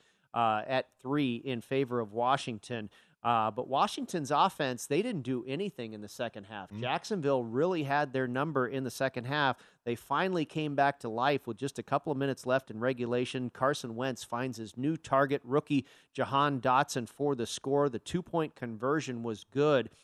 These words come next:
Speaker 1: and it was twenty-eight twenty-two Commanders. Jacksonville had one last-ditch effort where it was a desperation pass by Trevor Lawrence. It ended up being intercepted,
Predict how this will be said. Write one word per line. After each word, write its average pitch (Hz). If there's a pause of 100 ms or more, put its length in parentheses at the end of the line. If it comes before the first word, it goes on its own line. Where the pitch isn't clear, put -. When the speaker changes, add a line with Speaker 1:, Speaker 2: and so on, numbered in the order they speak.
(160)
Speaker 1:
and 131
it 117
was 120
twenty-eight 156
twenty-two 151
Commanders. 123 (320)
Jacksonville 139
had 127
one 139
last-ditch 139
effort 151 (300)
where 123
it 131
was 117
a 113
desperation 135
pass 139
by 123
Trevor 127
Lawrence. 139
It 117
ended 131
up 120
being 139
intercepted, 135